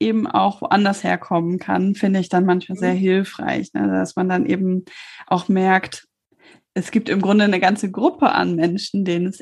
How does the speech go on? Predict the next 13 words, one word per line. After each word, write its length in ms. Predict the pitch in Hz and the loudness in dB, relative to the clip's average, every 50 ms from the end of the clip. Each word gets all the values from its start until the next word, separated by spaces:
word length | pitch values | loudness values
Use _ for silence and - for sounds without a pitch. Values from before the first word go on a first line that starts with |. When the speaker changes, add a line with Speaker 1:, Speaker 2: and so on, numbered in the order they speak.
| - - | -6 -2
Speaker 1:
ähnlich 520 | 170 170 175 185 180 180 180 - - - | 0 0 0 0 0 -2 -4 -6 -10 -8
geht 480 | - 196 185 185 208 247 240 - - - _ | -8 -6 -4 -2 -2 -2 -4 -4 -14 -10 _
und 420 | 190 190 190 190 190 180 - - | -4 -2 0 -2 -2 -4 -6 -6
die 140 | 196 196 196 196 | -6 -4 -2 0
haben 280 | 190 196 202 214 - | 0 0 0 0 0
auch 180 | - 190 190 - - _ | 0 -2 -2 -4 -8 _
ähnliche 640 | 208 185 190 220 240 254 247 247 240 - - 214 208 | -4 -2 2 4 4 4 4 2 0 -2 -4 -4 -2
Herausforderungen. 1400 | 202 202 190 190 202 220 277 - - - - - 175 185 185 180 175 175 175 170 170 180 196 233 254 254 254 - _ _ _ _ _ _ _ _ _ - - | -2 -2 0 2 2 2 0 -2 -8 -8 -4 -4 -4 -4 -4 -8 -12 -10 -8 -6 -4 -2 0 0 -2 -2 -4 -10 _ _ _ _ _ _ _ _ _ -2 0
Und 100 | 214 196 | 0 2
das 120 | 196 190 196 | 2 0 -2
ist 100 | 208 - | -4 0
völlig 280 | - 202 208 220 208 202 | 0 0 0 0 0 0
normal 600 | 196 180 180 180 180 185 202 220 254 269 277 | 0 0 2 4 4 4 4 2 2 0 -4